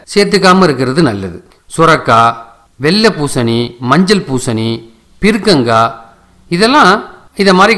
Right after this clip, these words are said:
காலங்கள்ல உணவுல சேர்த்துக்க கூடாது. கண்டிப்பா இதை சாப்பிட்டே ஆகணும் அப்படிங்கிற ஒரு சூழ்நிலை வந்ததுன்னா இதுல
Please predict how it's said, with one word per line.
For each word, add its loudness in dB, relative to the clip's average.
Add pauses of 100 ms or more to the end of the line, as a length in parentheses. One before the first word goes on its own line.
காலங்கள்ல 2 (420)
உணவுல 4
சேர்த்துக்க -4
கூடாது. -12 (300)
கண்டிப்பா 0
இதை 0
சாப்பிட்டே 4 (140)
ஆகணும் 4
அப்படிங்கிற 2
ஒரு 2
சூழ்நிலை 4
வந்ததுன்னா 0 (420)
இதுல 0